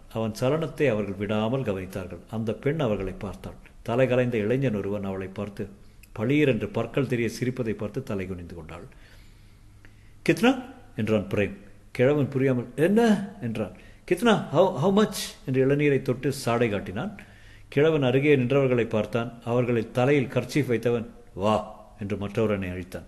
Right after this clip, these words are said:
அவர்கள் அவனை மெதுவாக நெருங்கினார்கள். "தாத்தா, இவனுக்கு இளநீர் கொடுக்காத." அந்த இளைஞன், கிழவன் இருவரும் புரியாமல் விழித்தார்கள். மேலும் சிலர் அருகே வந்தார்கள். "நீ எந்த மாநிலத்தவன்?" பிரேம் ஆங்கிலத்தில்,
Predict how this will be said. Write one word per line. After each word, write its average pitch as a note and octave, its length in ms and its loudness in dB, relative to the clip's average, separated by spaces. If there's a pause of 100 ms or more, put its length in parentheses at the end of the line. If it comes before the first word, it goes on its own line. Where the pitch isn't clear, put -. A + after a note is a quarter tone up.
(160)
அவர்கள் A2+ 320 0
அவனை G#2+ 200 0
மெதுவாக A#2 460 4
நெருங்கினார்கள். G2+ 580 -2 (720)
"தாத்தா, C3 720 4
இவனுக்கு B2 380 4
இளநீர் C3+ 300 8
கொடுக்காத." A#2+ 640 4 (500)
அந்த A#2 220 2
இளைஞன், B2+ 340 2
கிழவன் C#3 340 2
இருவரும் B2+ 440 2 (600)
புரியாமல் D#3 440 4
விழித்தார்கள். G#2 580 0
மேலும் D3 300 6
சிலர் C3 280 2
அருகே A#2+ 260 2
வந்தார்கள். F#2+ 420 -2 (640)
"நீ B2+ 360 8
எந்த C3+ 280 6
மாநிலத்தவன்?" C3+ 760 6 (920)
பிரேம் B2 220 4
ஆங்கிலத்தில், A#2+ 560 0